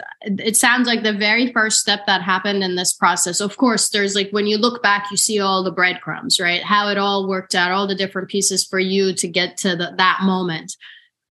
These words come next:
When you had your practice and then you decided, "All right, I'm gonna medically integrate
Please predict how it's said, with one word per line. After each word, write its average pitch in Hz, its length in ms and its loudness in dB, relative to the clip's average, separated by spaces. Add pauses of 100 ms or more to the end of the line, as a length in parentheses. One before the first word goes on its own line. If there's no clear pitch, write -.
(380)
When 240 280 6
you 269 400 2
had 240 340 2
your 233 120 0
practice 196 640 0
and 214 120 2
then 233 140 6
you 247 160 4
decided, 208 560 2
"All 214 140 2
right, 196 240 2
I'm 196 180 0
gonna 208 200 -2
medically 196 680 -2
integrate 175 720 -2